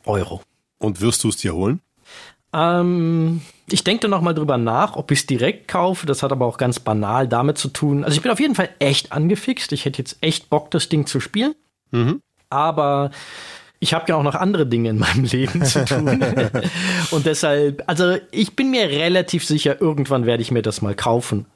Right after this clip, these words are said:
Speaker 1: Die
Speaker 2: Mhm.
Speaker 1: Neugier alleine, ob das volle Spiel dann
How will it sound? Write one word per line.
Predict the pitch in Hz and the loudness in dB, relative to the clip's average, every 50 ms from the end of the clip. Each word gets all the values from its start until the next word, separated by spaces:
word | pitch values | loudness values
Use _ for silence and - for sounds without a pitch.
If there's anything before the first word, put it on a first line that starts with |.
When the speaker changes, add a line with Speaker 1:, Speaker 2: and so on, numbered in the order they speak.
| _ - | _ -4
Speaker 1:
Die | 127 | 0
Speaker 2:
Mhm. | 127 123 120 | 2 2 2
Speaker 1:
Neugier | 131 131 131 131 131 123 120 120 123 120 - | 2 2 2 2 0 0 0 0 0 0 0
alleine, | - 135 117 117 113 120 123 123 117 - | 0 0 0 0 2 2 2 0 0 0
ob | 143 131 - - | -2 -4 -4 -4
das | - 113 110 - - - - - - _ _ _ | -2 -2 -2 -2 -2 -6 -8 -10 -16 _ _ _
volle | - - - - 147 143 147 139 | -16 -10 -4 0 0 2 2 2
Spiel | - - - - 139 131 135 127 123 | 0 -2 -2 0 2 2 2 2 0
dann | 117 113 113 113 113 | 0 -2 -2 -2 -2